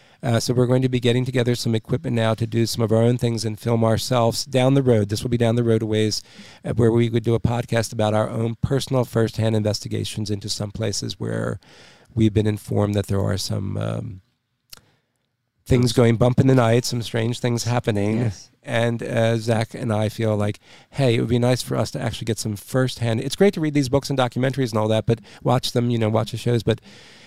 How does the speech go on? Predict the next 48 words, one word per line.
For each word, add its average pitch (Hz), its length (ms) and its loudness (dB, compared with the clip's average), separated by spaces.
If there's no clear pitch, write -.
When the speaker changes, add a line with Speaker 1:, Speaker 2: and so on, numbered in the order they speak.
Speaker 1:
and 123 140 2
deal 123 160 6
with 139 180 4
people 135 280 2
that 120 120 4
are 117 80 4
dealing 113 260 2
with 110 120 0
these 113 180 -2
things. 113 320 -2
But, 107 200 0
uh, 101 320 2
it'd 123 140 -8
be 123 100 0
nice 123 260 -2
for - 140 -6
us 123 140 -4
to - 100 -10
maybe 113 200 -2
get 107 160 -2
an 104 120 -2
opportunity 113 580 -4
to 107 120 -18
do 107 180 -8
some 110 220 -8
of 117 220 -8
our 101 160 -2
own 107 260 -2
firsthand 101 840 -4
Speaker 2:
Yep. 107 120 -4
Speaker 1:
investigation 113 880 0
and 104 200 -2
film 113 260 -2
ourselves 110 640 -2
and, 104 260 -4
uh, 104 400 -2
use 117 260 -2
some 110 100 -2
of 110 80 2
this 104 140 0
equipment 117 320 -4
that 107 100 -2
I'm 104 120 -2
ordering 101 500 -4
and 101 200 -12
just 107 220 -8
see 113 180 -2
if, 101 140 -6